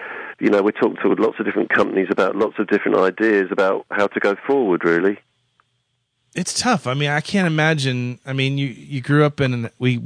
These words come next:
Speaker 2: you and I both grew up in an album world, and now we're in a digital world.
Speaker 1: Yeah, I can't believe that kids don't want to actually feel the, the, you know, look at the artwork and feel the, the sort of, you know, the vinyl or the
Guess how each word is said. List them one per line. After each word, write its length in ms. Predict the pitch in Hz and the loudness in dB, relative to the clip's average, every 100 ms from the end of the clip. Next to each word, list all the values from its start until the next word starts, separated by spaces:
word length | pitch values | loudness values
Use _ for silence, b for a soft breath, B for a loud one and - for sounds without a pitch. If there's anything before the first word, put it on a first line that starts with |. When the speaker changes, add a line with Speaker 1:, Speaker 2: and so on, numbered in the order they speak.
| 117 | -10
Speaker 2:
you 220 | 139 135 | -2 4
and 80 | 165 | 4
I 100 | 143 | 4
both 260 | 143 127 - | 4 2 4
grew 120 | 127 | 2
up 100 | 113 | 2
in 60 | 113 | 2
an 100 | 107 | 2
album 380 | 117 135 117 | 0 2 2
world, 320 | 107 107 110 110 | 0 0 0 -2
and 80 | |
now 240 | 110 113 113 | -2 -2 -2
we're 80 | 113 | -2
in 80 | |
a 40 | 110 | -4
digital 360 | 107 120 101 | -6 -8 -8
world. 120 | 90 92 | -8 -6
Speaker 1:
Yeah, 280 | 110 104 90 | 0 0 2
I 80 | |
can't 260 | - - 87 | 2 0 2
believe 320 | 87 139 160 | 2 2 2
that 120 | 80 - | -2 0
kids 180 | 98 - | -2 0
don't 240 | 95 90 | 0 2
want 220 | 92 85 - | 2 0 0
to 80 | 87 | 0
actually 260 | 78 90 85 - | 0 -4 -6 0
feel 380 | 104 143 113 80 | 2 2 2 2
the, 120 | 85 | 0
the, 320 | 80 87 87 - B B B B B B B B | 2 2 2 0 B B B B B B B B
you 120 | 113 | 0
know, 100 | 87 | 0
look 220 | 104 - | 0 0
at 60 | - | 0
the 80 | |
artwork 540 | 92 135 139 98 87 - | 2 2 0 0 0 -2
and 120 | 82 - | -8 -4
feel 360 | 117 127 117 101 | 0 2 2 2
the, 200 | 98 92 - | 2 0 -6
the 60 | - - | -14 -6
sort 140 | - - | -2 -2
of, 280 | - - | -4 -4
you 140 | 107 113 | 0 0
know, 100 | 95 | 0
the 100 | 95 | 0
vinyl 440 | 104 117 131 104 | 0 2 2 2
or 120 | 90 | 2
the 120 | 87 | 0